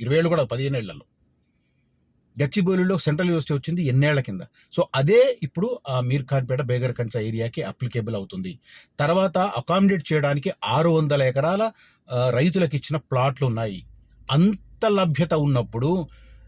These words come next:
మీ ప్లాట్‌కి డిమాండ్ ఎందుకు వస్తుంది? Just ఆలోచించండి. <laughs> కొద్దిగా లోతుగా ఆలోచిస్తే అర్థమవుతుంది ఆ పాయింట్. So కనిపిస్తున్న నెంబర్లో కాంటాక్ట్ చేయొచ్చు నా అడ్వైస్ కోసం. రైట్, తర్వాత రీజనల్ రింగ్ రోడ్డుకు సంబంధించి వచ్చిన లేటెస్ట్ అప్‌డేట్ ఏంటంటే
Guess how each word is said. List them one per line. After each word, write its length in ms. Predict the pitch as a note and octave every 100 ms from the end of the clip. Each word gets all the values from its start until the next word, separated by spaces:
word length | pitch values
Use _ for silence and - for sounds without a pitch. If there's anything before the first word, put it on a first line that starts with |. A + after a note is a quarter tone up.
| -
మీ 400 | B2 B2 D3+ G3+
ప్లాట్‌కి 560 | G3+ - D#3+ D3 C3+ D3+
డిమాండ్ 420 | D3+ C3 D#3+ D#3
ఎందుకు 240 | C3 B2+ A#2+
వస్తుంది? 540 | - G#2 G2+ A2+ G2
Just 320 | G2 E3 - - -
ఆలోచించండి. 680 | A#2 G#2 F2+ - D#3 - - - - - - - - -
<laughs> 580 | D#3 - C3 - - -
కొద్దిగా 420 | C#3 C3+ D3+ A#2+ - -
లోతుగా 260 | D3 D#3
ఆలోచిస్తే 380 | C#3+ C3 A#2+ -
అర్థమవుతుంది 440 | A#2 A#2+ A2 F#2+ F#2
ఆ 40 |
పాయింట్. 360 | E2+ F2 D#2+ G2
So 240 | - D#3+
కనిపిస్తున్న 400 | B2+ C3 C3 C3
నెంబర్లో 240 | A#2+ A#2+
కాంటాక్ట్ 400 | A#2 A#2 A2+ A2
చేయొచ్చు 240 | A2 G#2+ D3
నా 80 | A2+
అడ్వైస్ 340 | G#2 F2+ F2+
కోసం. 240 | - - - - _ _ _ _
రైట్, 200 | D3+ F#3 D#3+ - _ - _ -
తర్వాత 360 | E3 D3+ - G#2+ - _ _ -
రీజనల్ 380 | B2+ G3+ A#3+ G#3+
రింగ్ 180 | F3 E3+
రోడ్డుకు 320 | E3+ D#3+ D3
సంబంధించి 540 | C3+ C3+ C3 B2 -
వచ్చిన 360 | B2+ - C3 B2
లేటెస్ట్ 460 | A#2 B2 C#3+ -
అప్‌డేట్ 380 | C3+ G2 A#2 B2+
ఏంటంటే 480 | A#2 G#2 F2 G2 G3